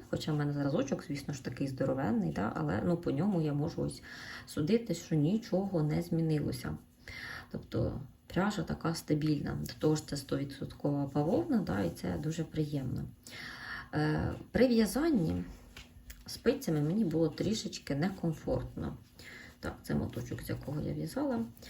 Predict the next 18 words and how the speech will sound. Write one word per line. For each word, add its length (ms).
Е, 280
тому 200
що 160
ниточка, 680
м, 260
вона 360
або 180
чимось 560
оброблена, 680
хоча 200
це 180
ж 140
не, 220
не 120
бобінна 540
ниточка, 520
не 80
знаю, 240